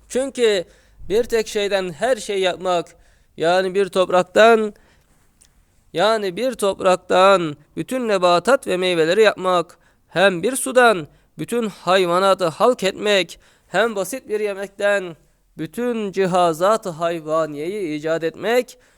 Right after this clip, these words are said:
bununla beraber her şeyi bir tek şey yapmak, yani zihayatın yediği gayet muhtelifül cins tamlardan o zihayatı bir lahm-ı mahsus yapmak,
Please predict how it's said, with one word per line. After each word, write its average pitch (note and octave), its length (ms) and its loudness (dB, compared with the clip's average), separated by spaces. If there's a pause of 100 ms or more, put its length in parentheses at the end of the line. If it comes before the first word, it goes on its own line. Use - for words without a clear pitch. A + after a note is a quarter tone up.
(220)
bununla B3+ 420 -4
beraber A#3+ 520 -4
her G3 500 -4
şeyi E3+ 440 -8
bir B3 240 -2
tek F#3 280 -8
şey E3 200 -4
yapmak, D#3+ 520 -2 (400)
yani F3 360 -2
zihayatın E3 800 -2
yediği E3+ 360 -2
gayet D#3 360 0
muhtelifül E3+ 680 -6
cins G3+ 320 -4
tamlardan E3 880 -2 (360)
o F3+ 160 0
zihayatı E3 680 2
bir D#3+ 120 0
lahm-ı E3 440 2
mahsus D#3 480 -2
yapmak, D#3 600 0